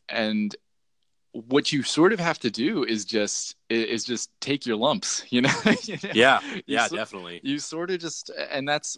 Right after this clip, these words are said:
Speaker 1: that's what I did. So I, I kind of made a challenge for myself that I would just make, you know, a video every day for, for so long, or it was a few videos a day.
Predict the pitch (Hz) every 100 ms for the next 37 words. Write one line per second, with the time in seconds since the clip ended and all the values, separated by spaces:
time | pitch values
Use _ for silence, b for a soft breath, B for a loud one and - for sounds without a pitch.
0 | 139 127 135 151 135 123 156 120 147 131
1 | 127 139 127 - 160 147 135 127 - 120
2 | 151 190 - 127 117 - 104 107 127 -
3 | - 110 110 113 110 113 113 110 113 113
4 | - - _ _ 117 107 104 110 120 -
5 | 104 110 107 110 110 107 107 101 87 92
6 | 117 143 _ _ 95 92 - 98 - 110
7 | 101 101 98 104 120 104 95 - 123 120
8 | 104 - 131 127 123 123 117 110 101 98
9 | 98 147